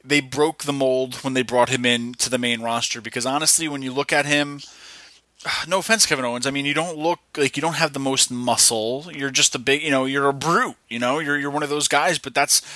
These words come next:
I think, what makes you a great wrestler, is that you don't have the six-pack abs. You don't need it, you know, you're, you're, you're a dominant beast, you're different, uh, and you definitely did stuff that nobody else has this year, uh, alone, uh, than any, uh,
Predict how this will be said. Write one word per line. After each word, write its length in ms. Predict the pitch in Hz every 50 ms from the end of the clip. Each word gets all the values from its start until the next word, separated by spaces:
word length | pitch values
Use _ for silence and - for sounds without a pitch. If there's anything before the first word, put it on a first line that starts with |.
| - - -
I 80 | 131
think, 220 | 139 - 160 139 147
what 80 | 143
makes 260 | 143 147 139 - - -
you 140 | 143 135
a 60 | 135 123
great 260 | - 143 143 143 120
wrestler, 460 | 123 135 160 - - 139 123 110 110
is 100 | 117 -
that 140 | 139 127 131
you 120 | 139 139
don't 180 | 139 160 170 143
have 600 | 127 135 127 120 117 104 - - - - - -
the 100 | - 120
six-pack 640 | - - - 139 - - - - 131 117 107 - -
abs. 320 | 113 107 107 107 110 117
You 60 | 147
don't 180 | 170 175 165 170
need 200 | 202 233 254 151
it, 120 | 98 - - _
you 100 | 113 120
know, 180 | 120 127 147 156
you're, 260 | 156 139 139 147 147
you're, 300 | 143 143 143 143 143 143
you're 220 | 143 147 147 139
a 80 | 135 127
dominant 540 | 120 - 139 131 147 165 170 165 135 127 113
beast, 380 | 127 131 131 123 - - -
you're 100 | 127 127
different, 720 | 120 117 117 - 143 139 - - 139 131 131 139 - - - - - - - - - - - -
uh, 200 | 120 127 131 135
and 160 | 147 156 156
you 100 | 156 156
definitely 380 | 139 165 165 - - 190 175 156
did 200 | 135 160 160 -
stuff 300 | - - - 156 151 -
that 140 | 151 135 139
nobody 300 | 139 139 135 139 135 139
else 220 | 135 139 - -
has 280 | - 131 131 127 113 -
this 320 | - 147 143 - - 160
year, 360 | 170 160 143 127 113 110 - - - - - - - - - _ _ _
uh, 280 | - 117 123 127 127 127
alone, 600 | - 139 135 131 143 143 143 139 139 143 151 143 135
uh, 420 | 135 135 139 135 135 131 135 147 139
than 220 | 135 147 151 151
any, 280 | 165 175 185 180 156 139
uh, 120 | 151